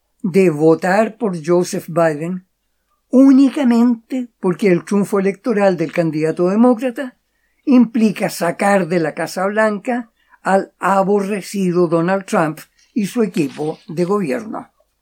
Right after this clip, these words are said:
Ese planteamiento, por supuesto, implica un amenazante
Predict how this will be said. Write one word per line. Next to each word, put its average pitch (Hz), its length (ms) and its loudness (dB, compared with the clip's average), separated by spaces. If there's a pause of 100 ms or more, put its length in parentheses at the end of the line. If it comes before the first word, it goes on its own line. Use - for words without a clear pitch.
(1300)
Ese 254 380 0
planteamiento, 170 920 -2 (540)
por 226 180 2
supuesto, 226 800 -6 (300)
implica 226 840 2
un 214 260 -4 (160)
amenazante 185 1300 -4